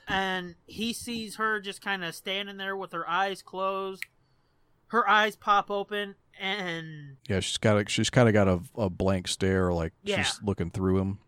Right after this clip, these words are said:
Speaker 2: It's like she sees something that's not there, but it's because she's inside of her own vision.
Speaker 1: Yeah.
Speaker 2: She snaps out of it and screams no and shoves Voss out of the way because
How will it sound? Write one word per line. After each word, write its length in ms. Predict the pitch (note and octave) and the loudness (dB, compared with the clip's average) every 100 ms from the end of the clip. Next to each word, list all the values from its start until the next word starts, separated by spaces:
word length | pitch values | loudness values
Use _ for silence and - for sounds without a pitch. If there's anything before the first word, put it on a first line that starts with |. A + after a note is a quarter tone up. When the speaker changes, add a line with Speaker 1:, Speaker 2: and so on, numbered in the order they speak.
| _ | _
Speaker 2:
It's 100 | - | -4
like 120 | G#2+ F#2 | -2 -2
she 120 | F2 | -4
sees 320 | - G#2 F#2 | -4 -2 -2
something 320 | - F#2+ - | 0 -2 -2
that's 200 | E2+ E2+ | -4 -2
not 220 | G2+ F2 - | 0 -2 0
there, 320 | F2+ F2 F#2 - | 0 2 0 -2
but 80 | G2 | 0
it's 220 | F2+ - | 0 -2
because 320 | - G#2 G#2 F2+ | -4 -2 0 -2
she's 200 | F2+ F2 | -2 -2
inside 380 | F2 - F2 | -2 0 0
of 60 | E2 | 0
her 160 | E2 F2 | 0 0
own 200 | E2 E2+ | 0 -2
vision. 460 | F2 D#2+ E2 E2 - _ _ - | -4 -4 -4 -6 -10 _ _ -8
Speaker 1:
Yeah. 300 | F#3 D#3+ B2 _ - - | -4 -4 -6 _ -10 -4
Speaker 2:
She 160 | - | 0
snaps 420 | G#2+ - A2+ G2 G#2 | 2 4 6 6 6
out 220 | F#2+ F#2+ | 6 4
of 100 | F2 | 0
it 80 | E2+ _ | -4 _
and 180 | - F#2 - - | -8 -6 -8 -10
screams 520 | - - G2 F2 - | -8 -4 -2 -4 -4
no 520 | F2+ F#2+ F#2 E2 E2+ - | 0 4 4 2 0 -6
and 160 | F2 | -10
shoves 300 | - G#2 F2 | -2 0 0
Voss 340 | E2 F#2 F#2 F#2+ | 0 2 2 2
out 140 | F2+ | 2
of 80 | E2+ | 2
the 60 | E2+ | 0
way 280 | F#2 F#2+ | 0 0
because 720 | F2 F2+ - E2+ D#2+ E2 - | 0 -4 -2 -2 -2 -4 -8